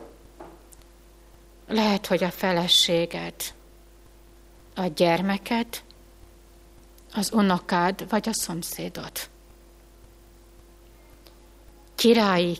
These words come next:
kincstár őrizőjévé tett téged is, és engemet is az Isten. Óriási feladat,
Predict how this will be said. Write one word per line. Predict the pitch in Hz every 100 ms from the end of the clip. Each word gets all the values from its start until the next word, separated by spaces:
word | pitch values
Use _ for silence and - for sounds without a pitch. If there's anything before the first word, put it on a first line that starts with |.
| -
kincstár | - 202 208 - - 240 208 208 208 - - - -
őrizőjévé | - 214 208 196 175 208 180 175 165 160 - 160 156 -
tett | 208 208 233 - - - - - - - - -
téged | 208 180 165 170 165
is, | 196 -
és | 202 190 -
engemet | 220 196 185 185 180
is | 202 -
az | 175 -
Isten. | - - 214 208 208 - - - - - - - - - - - - - - - - -
Óriási | 226 180 175 170 165 - 202
feladat, | - 196 165 170 185 185 - -